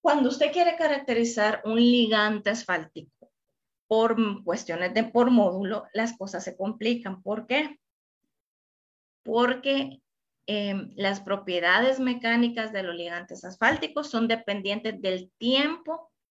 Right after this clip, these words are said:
y de la temperatura. Entonces, su módulo también es afectado por ambas cosas. Cuando usted tiene un material elástico, usted le pone una carga y se la quita y esta se recupera inmediatamente.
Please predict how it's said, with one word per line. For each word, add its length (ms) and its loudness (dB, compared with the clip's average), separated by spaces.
y 140 -6
de 100 -2
la 160 -4
temperatura. 880 -8
Entonces, 760 0
su 180 -4
módulo 680 -2
también 440 -4
es 140 -6
afectado 500 -6
por 140 -8
ambas 320 -10
cosas. 580 -6
Cuando 240 0
usted 460 2
tiene 180 4
un 80 2
material 400 0
elástico, 720 -4
usted 300 0
le 100 2
pone 220 2
una 200 4
carga 400 0
y 100 -6
se 140 -6
la 200 -4
quita 500 -4
y 160 -2
esta 220 -2
se 140 -2
recupera 400 -4
inmediatamente. 840 0